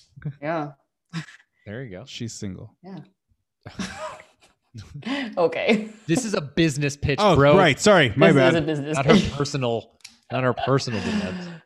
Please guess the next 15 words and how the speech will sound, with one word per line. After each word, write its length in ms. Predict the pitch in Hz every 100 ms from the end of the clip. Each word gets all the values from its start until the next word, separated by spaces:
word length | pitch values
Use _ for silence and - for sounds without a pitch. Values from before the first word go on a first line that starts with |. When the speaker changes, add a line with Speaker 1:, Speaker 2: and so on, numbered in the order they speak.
| _
Speaker 2:
Uh, 40 | 233
yeah. 680 | 226 214 202 170 123 120 113
Speaker 3:
Um, 200 | 104 101 _ _ _ _ -
awesome. 260 | 180 101
Speaker 1:
Slide 300 | 85 101 101
in 100 | 117
those 180 | 139 139
too. 280 | - 175 131 -
Speaker 3:
And 140 | 143
then 260 | 143 143 143 -
is 220 | 135 120
there, 600 | 156 160 160 151 143 131
um, 560 | 123 120 117 107 101 - -
anything 420 | 143 156 143 135
that, 320 | 127 120